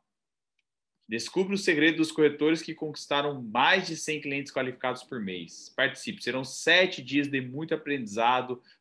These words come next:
para iniciar dois mil e vinte e um transformando a sua carreira de corretor de, é, digital. Olha isso, ó. Aulas. São três aulas oficiais, um resumão, quatro lives de,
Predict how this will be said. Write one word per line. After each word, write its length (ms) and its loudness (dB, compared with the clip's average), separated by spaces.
para 220 2
iniciar 600 2
dois 180 0
mil 160 -6
e 80 -4
vinte 280 -8
e 60 -6
um 280 -8
transformando 880 -4
a 40 -6
sua 180 -8
carreira 360 -2
de 80 -14
corretor 420 -10
de, 280 -12
é, 180 -4
digital. 520 -6
Olha 180 0
isso, 320 -4
ó. 80 -16
Aulas. 1000 2
São 420 -6
três 320 6
aulas 280 8
oficiais, 800 2
um 180 -8
resumão, 840 0
quatro 560 4
lives 600 2
de, 180 -14